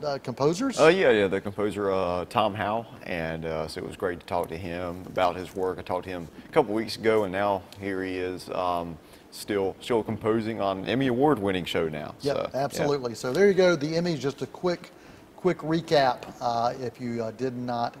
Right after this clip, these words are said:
Speaker 1: get a chance to check that out. Uh, there's a movie, uh, that Thomas Manning invited me to go see with him recently, and I honestly heard nothing about it.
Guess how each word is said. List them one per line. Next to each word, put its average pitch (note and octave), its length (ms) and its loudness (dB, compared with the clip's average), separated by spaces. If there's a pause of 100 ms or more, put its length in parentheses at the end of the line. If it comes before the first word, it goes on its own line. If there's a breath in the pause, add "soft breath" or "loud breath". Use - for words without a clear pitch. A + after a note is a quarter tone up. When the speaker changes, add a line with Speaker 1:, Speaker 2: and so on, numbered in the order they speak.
Speaker 1:
get A2+ 120 -8
a G#2+ 40 -12
chance A2 300 -10
to - 120 -16
check - 240 -12
that G2+ 160 -8
out. A2 220 -4 (400 loud breath)
Uh, D3 120 6
there's B3 260 2
a C#4 40 4
movie, A3+ 480 6
uh, E3+ 140 4
that D#3 180 4
Thomas G#3+ 460 0
Manning D#3+ 320 2
invited C3+ 400 2
me G3 80 2
to F#3 80 0
go F3+ 160 2
see F3+ 260 -4
with D#3+ 220 -2
him C3 340 -2 (520 loud breath)
recently, D3 760 0
and C#3+ 180 -4
I F3+ 240 2 (120)
honestly F3 400 -2
heard C#3 280 0
nothing C#3+ 460 -2
about C#3 320 4
it. - 220 -2